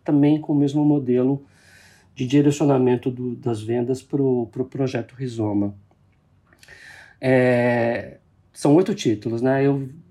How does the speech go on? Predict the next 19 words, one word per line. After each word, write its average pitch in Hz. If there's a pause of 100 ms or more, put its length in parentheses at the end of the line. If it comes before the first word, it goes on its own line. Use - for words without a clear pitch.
cito 151
três 165
que -
estão: 120
Solo, 156
que -
é 120
a -
fotografia 113
de 107
Eustáquio 113
Neves 107
com -
o -
projeto 117
gráfico 113
da 107
Ana 110
David, 131